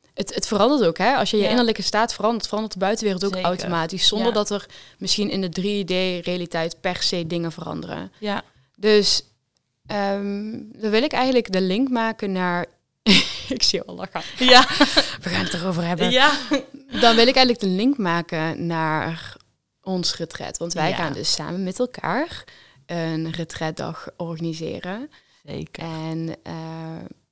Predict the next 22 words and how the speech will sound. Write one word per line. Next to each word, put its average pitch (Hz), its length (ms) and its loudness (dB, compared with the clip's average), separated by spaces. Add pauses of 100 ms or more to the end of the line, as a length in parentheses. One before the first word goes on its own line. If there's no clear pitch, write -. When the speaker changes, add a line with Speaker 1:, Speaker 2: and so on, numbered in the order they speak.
(340)
Speaker 1:
ik - 160 -8
zit - 160 -6
even 151 180 -10
te 160 60 -6
denken, 190 260 -2
wat 160 160 -2
hebben 170 60 2 (120)
we 160 60 -8
het - 80 -10
elkaar 165 80 -4 (100)
genoemd? 226 260 0
We - 60 -2
hebben 180 180 0
het 170 200 -8
Reclaiming 180 680 -2
the 180 200 -4
Goddess 175 320 -4 (140)
Within 170 720 -2
genoemd. 180 580 0
Speaker 2:
Yes. 175 540 -6 (540)
Speaker 1:
En 185 720 -2
dat 185 640 -2